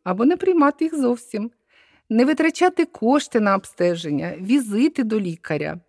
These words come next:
тощо. Жінкам говорю:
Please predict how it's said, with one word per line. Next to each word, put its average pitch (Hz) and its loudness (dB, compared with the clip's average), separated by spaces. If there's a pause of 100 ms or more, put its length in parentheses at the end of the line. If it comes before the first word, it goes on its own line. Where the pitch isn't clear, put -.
(160)
тощо. 170 -2 (680)
Жінкам 294 2
говорю: 208 0